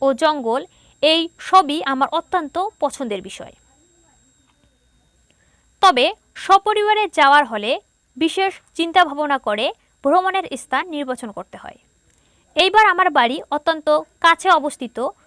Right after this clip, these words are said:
সুন্দরবনকে ভ্রমণের স্থান হিসেবে আমি বেছে নিয়েছিলাম। এই সুন্দরবন একই সাথে নদী, মোহনা এবং জঙ্গলের এক অপূর্ব সমাহার।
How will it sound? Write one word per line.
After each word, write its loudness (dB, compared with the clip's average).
সুন্দরবনকে -4
ভ্রমণের -4
স্থান -6
হিসেবে -6
আমি -8
বেছে -10
নিয়েছিলাম। -18
এই 4
সুন্দরবন -2
একই 2
সাথে -8
নদী, -6
মোহনা -6
এবং 0
জঙ্গলের 0
এক -4
অপূর্ব -2
সমাহার। -8